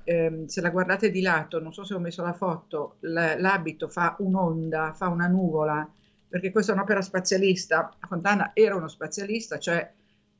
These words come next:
eh, aveva teorizzato col suo manifesto Blanco che l'opera dovesse,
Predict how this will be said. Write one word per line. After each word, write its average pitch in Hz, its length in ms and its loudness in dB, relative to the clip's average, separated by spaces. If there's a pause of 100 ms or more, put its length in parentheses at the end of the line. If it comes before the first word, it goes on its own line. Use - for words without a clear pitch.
(220)
eh, 170 80 -4
aveva 180 480 2
teorizzato 185 720 0
col 151 140 -10
suo 185 140 -8
manifesto 170 500 -4
Blanco 170 580 0
che 175 160 -6
l'opera 180 460 -2
dovesse, 165 800 -2